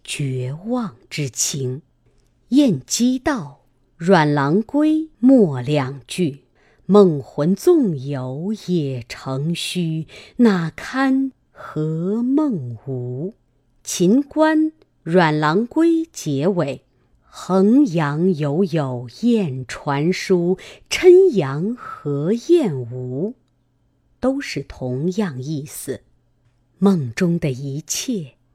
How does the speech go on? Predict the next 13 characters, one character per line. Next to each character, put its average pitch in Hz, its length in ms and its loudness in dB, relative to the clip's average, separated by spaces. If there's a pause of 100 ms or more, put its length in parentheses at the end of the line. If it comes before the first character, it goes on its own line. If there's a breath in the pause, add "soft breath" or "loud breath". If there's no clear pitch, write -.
(120)
本 156 240 2
来 131 240 -2
是 131 540 -6
虚 - 340 0
无 135 240 -6
空 170 300 -2
幻 147 500 -6
的， 156 240 -12 (320)
但 156 260 2
近 170 300 2
来 131 200 -4
连 147 300 -2
梦 196 480 -2